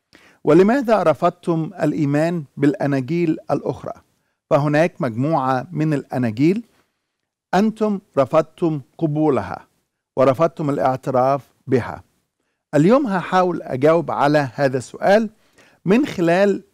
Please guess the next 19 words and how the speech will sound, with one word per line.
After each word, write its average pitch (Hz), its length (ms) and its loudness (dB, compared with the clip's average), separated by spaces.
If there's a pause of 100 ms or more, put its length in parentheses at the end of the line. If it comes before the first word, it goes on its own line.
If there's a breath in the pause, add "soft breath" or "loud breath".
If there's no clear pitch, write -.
(100)
إظهار 190 680 0 (600)
هذه 214 380 2
الأناجيل 175 720 0
التي 135 380 -2
نطلق 160 540 -2
عليها 156 720 2
الأناجيل 147 840 -2 (240)
الغنوصية، 160 800 0 (460 soft breath)
وبالأخص 196 600 2
هركز 170 520 0
كلامي 151 600 0 (180)
النهاردة 143 680 2
عن 156 340 0 (220)
أناجيل 147 600 0 (120)
الطفولة. 131 560 -4 (500)
فعنوان 170 480 2
حلقة 175 440 0
اليوم 156 500 2
هو 151 320 2